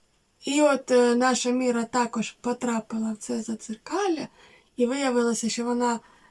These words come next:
не чужа тому світу, насправді вона чужа цьому світу.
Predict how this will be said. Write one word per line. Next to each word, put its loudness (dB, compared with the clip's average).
не 4
чужа 0
тому -2
світу, -8
насправді -4
вона -2
чужа -2
цьому 2
світу. -6